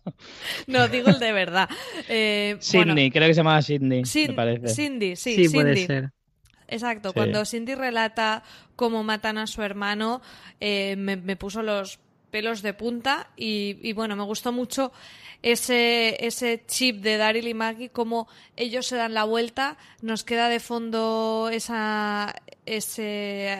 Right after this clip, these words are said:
Speaker 1: asesinato, en un poco des-, desenfocado incluso, nos, la cámara nos deja a nosotros con Daryl y Maggie con un cliffhanger fantástico de, bueno, ya se va a liar, o sea, ya no van a perdonar a, a Negan.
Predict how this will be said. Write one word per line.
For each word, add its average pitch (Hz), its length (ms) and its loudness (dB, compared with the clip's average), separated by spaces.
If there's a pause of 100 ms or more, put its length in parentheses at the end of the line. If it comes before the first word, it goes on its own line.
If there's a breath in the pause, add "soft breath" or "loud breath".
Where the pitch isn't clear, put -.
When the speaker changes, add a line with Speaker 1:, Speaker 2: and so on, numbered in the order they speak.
(100)
Speaker 1:
asesinato, 214 800 -2 (420 loud breath)
en 202 540 -4
un 214 120 -8
poco 214 280 -4
des-, 196 640 -12
desenfocado 214 680 -4
incluso, 226 440 -4
nos, 233 280 -8
la 202 160 -10
cámara 220 380 -4 (360 soft breath)
nos 214 200 -4
deja 220 200 -2
a - 20 -2
nosotros 226 340 -8
con 214 220 -6
Daryl 214 260 -2
y 214 60 -4
Maggie 226 300 -2
con 214 180 -2
un 208 120 -2
cliffhanger 220 540 -2
fantástico 214 680 -4
de, 208 200 -2 (280 soft breath)
bueno, 202 400 -2 (320)
ya 208 200 0
se 214 160 -2
va 190 80 0
a - 40 0
liar, 101 300 -10
o - 40 -8
sea, 180 200 -8
ya 196 300 0 (260 soft breath)
no 214 160 -2
van 208 140 0
a 202 100 -2
perdonar 190 520 -2
a, 180 440 -2
a 196 180 -6
Negan. 175 360 -4